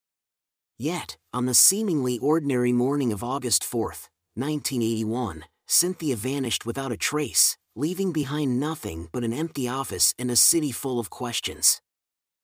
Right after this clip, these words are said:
This is not merely a tale of a missing person, it's a narrative filled with chilling coincidences,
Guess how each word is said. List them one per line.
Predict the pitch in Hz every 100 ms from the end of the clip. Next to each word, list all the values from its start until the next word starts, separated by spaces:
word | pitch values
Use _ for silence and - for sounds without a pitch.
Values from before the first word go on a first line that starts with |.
| _ _ -
This | 165 185 160
is | 160
not | 170 175 143
merely | 160 175 139
a | 95
tale | - 143 143
of | 104
a |
missing | 107 120 120 107
person, | 90 113 95 - 78 - _ -
it's | 131 135
a |
narrative | 123 139 165 135 101
filled | - 147 139 123
with | 110 -
chilling | - 143 131 110
coincidences, | 120 123 127 104 90 92 87 82